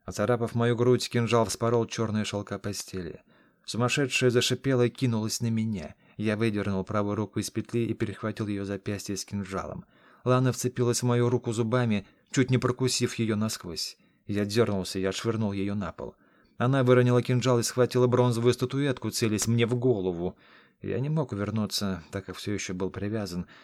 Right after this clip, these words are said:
и, подхватив с кровати кинжал, метнул его в ведьму. Клинок пронзил её грудь, погрузившись в плоть наполовину.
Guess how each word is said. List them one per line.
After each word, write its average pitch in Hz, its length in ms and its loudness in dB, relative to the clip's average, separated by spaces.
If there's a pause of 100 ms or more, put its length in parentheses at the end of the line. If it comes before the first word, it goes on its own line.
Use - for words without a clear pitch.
(140)
и, - 60 -12
подхватив - 580 2
с - 80 -2
кровати 113 400 -2
кинжал, 117 480 2 (420)
метнул 131 440 2
его 101 280 -2
в 90 80 -10
ведьму. 85 480 -8 (960)
Клинок 113 380 0
пронзил 101 400 0
её 95 200 0
грудь, 101 440 -8
погрузившись 92 760 -6
в - 120 -16
плоть 107 340 -6
наполовину. 82 680 -10